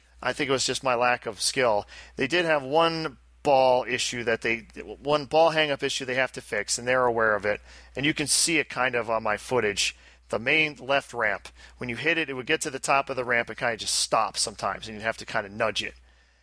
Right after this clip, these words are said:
And I think there's actually some kind of lock mechanism they have there. And they're, they, they, I, I talked to one of the programmers. They're gonna do something in the area to fix the problem. The other issue was the main toy,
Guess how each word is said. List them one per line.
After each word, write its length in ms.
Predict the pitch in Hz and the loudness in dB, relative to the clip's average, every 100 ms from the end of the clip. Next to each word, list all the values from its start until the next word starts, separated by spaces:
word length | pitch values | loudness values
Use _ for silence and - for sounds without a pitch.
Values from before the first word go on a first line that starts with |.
| _ - - | _ -10 -4
And 60 | |
I 40 | 110 | -2
think 240 | - 170 | -2 -2
there's 160 | 147 151 | 0 0
actually 280 | 143 - | 0 -2
some 180 | 123 160 | -6 -4
kind 180 | 151 135 | -2 -2
of 80 | 110 | 0
lock 420 | 117 123 123 - - _ _ _ - | 2 2 0 -8 -20 _ _ _ -4
mechanism 520 | 143 143 147 143 143 | -4 -2 -2 0 0
they 100 | 139 | 0
have 240 | 139 135 | 2 0
there. 320 | 127 135 135 - - - - - - | 2 2 2 -2 -16 -20 -20 -20 -12
And 120 | - 123 | -4 0
they're, 160 | 123 | 0
they, 200 | 101 127 | 0 -2
they, 480 | 123 - 139 127 117 | 0 0 0 -2 -4
I, 240 | 78 123 - | -8 -8 -4
I 40 | 139 | -2
talked 260 | - 147 | 2 0
to 80 | 139 | 2
one 140 | 131 120 | 0 2
of 80 | |
the 160 | 107 101 - - - - | 0 0 -4 -20 -20 -8
programmers. 640 | - 123 110 107 101 98 | -2 0 2 0 0 -2
They're 80 | 135 | 0
gonna 260 | 127 120 101 - - - - - - - - | 0 0 -4 -10 -20 -20 -20 -20 -20 -6 0
do 140 | 175 | 2
something 400 | - 180 - 143 | 4 4 2 -2
in 60 | 123 | 0
the 60 | |
area 220 | 113 110 | 2 0
to 80 | 104 | 0
fix 260 | - 120 - | -2 -4 -4
the 80 | - | -4
problem. 460 | - 98 95 95 _ _ _ _ _ _ | -2 -2 -4 -10 _ _ _ _ _ _
The 100 | - | 2
other 180 | 180 190 | 4 4
issue 280 | 156 - 151 | 2 2 2
was 180 | 143 127 | 2 2
the 100 | 131 | 2
main 260 | 151 180 165 | 2 0 0
toy, 600 | - 165 139 117 104 | 0 4 6 4 2